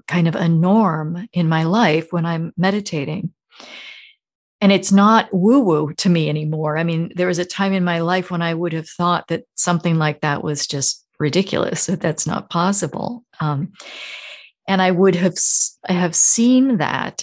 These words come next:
as something make-believe. Like, if somebody who's in that kind of a state and thinks they're going online with the collective consciousness, well, what's really happening is they're in a make-believe world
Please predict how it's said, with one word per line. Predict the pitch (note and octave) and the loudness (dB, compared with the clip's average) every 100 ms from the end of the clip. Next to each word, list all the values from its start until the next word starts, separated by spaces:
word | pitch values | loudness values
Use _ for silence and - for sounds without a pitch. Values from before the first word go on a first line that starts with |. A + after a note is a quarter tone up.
| - | -4
as | F3+ E3+ | 0 2
something | - F3 - F3 E3 | 2 0 2 0 2
make-believe. | D#3+ D3+ - D3+ D3+ C#3 C#3 - - | 0 -2 -6 -6 -4 -4 -6 -8 -4
Like, | F3 E3+ | -2 0
if | F3 | 0
somebody | - G#3 A3 F#3 | 2 4 4 4
who's | F#3 - | 4 2
in | F3+ E3+ | 2 2
that | E3+ - | 2 -2
kind | - F3+ | -2 -2
of | D3+ | -2
a | |
state | D#3 - E3+ F3 F3+ | -2 0 2 2 2
and | D#3 | -2
thinks | D#3 F#3 F#3 - | -2 -2 -2 -2
they're | E3 D3+ | -2 -2
going | E3+ E3+ E3+ | -2 -2 0
online | E3+ E3+ E3 E3+ F3 | -2 0 0 0 -2
with | E3+ | -6
the | |
collective | E3 F3 E3 D#3+ C#3 | -4 -4 -4 -8 -4
consciousness, | D3+ D3+ D#3 E3 - | -4 -4 -4 -4 -2
well, | D#3 E3 | 0 2
what's | E3+ E3+ F3 | 2 0 0
really | F3 E3+ | 2 2
happening | E3 F#3 D#3+ E3 D#3 | 2 -2 -2 -2 -4
is | D3+ - | -4 -6
they're | D#3 D3+ | -4 -4
in | D3+ | -2
a | |
make-believe | D3 D#3+ - D#3+ C#3+ C#3+ D3 | -2 -2 -4 -4 -4 -4 -4
world | C#3+ C#2 - - | -4 -4 -6 -10